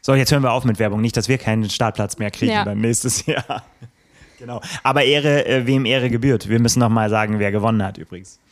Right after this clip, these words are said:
Speaker 1: Hast du so auf dem Zettel? Sonst sag ich's.
Speaker 2: Sag du das gern. Ich weiß nur den Sieger gerade aus dem Kopf. Es war nämlich Lukas Schnödewind.
Speaker 1: Ganz genau. Vor Leif Johansen und Erik Hertel. Äh, und bei den Frauen hat gewonnen Jenny Jendritschik vor Lea Lützen und Mia Söth.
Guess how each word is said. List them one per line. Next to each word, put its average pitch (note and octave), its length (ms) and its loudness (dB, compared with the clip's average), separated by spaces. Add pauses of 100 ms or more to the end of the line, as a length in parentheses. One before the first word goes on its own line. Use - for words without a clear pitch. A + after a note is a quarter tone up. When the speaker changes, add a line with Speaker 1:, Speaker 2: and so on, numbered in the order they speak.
(380)
Speaker 1:
Hast - 200 -4
du A#2+ 40 -4
so A#2+ 100 0
auf A2+ 80 -2
dem A2+ 60 -8
Zettel? C3 280 -2
Sonst G#2 200 -2
sag G#2 180 -4
ich's. - 260 -14 (360)
Speaker 2:
Sag C4 320 -2
du C#4 100 0
das B3 160 -2
gern. A3 220 0
Ich A#3+ 100 -10
weiß A#3 160 -2
nur B3 140 -2
den A3+ 400 -2
Sieger G#3+ 340 -2
gerade G3 320 -4
aus G3+ 140 -4
dem G#3 100 -4
Kopf. G3+ 280 -6
Es - 180 -14
war G3 100 -2
nämlich G3 360 -8
Lukas G3+ 580 -6
Schnödewind. F#3+ 720 -4 (140)
Speaker 1:
Ganz G#2 280 -2
genau. G#2+ 340 -2
Vor A2 280 -2
Leif A2+ 300 0
Johansen A#2+ 640 2
und G#2 400 -2
Erik A2 380 -2
Hertel. D#3+ 580 0 (540)
Äh, A2+ 240 2
und G#2+ 200 -2
bei A2 120 -2
den G#2+ 140 0
Frauen A#2+ 280 0
hat B2+ 100 0
gewonnen A2+ 440 0 (120)
Jenny A#2+ 520 0
Jendritschik A2 960 -4
vor G#2+ 380 -2
Lea G#2 320 -2
Lützen A2+ 500 0
und G#2 280 -4
Mia G#2 280 0
Söth. F#2+ 380 -6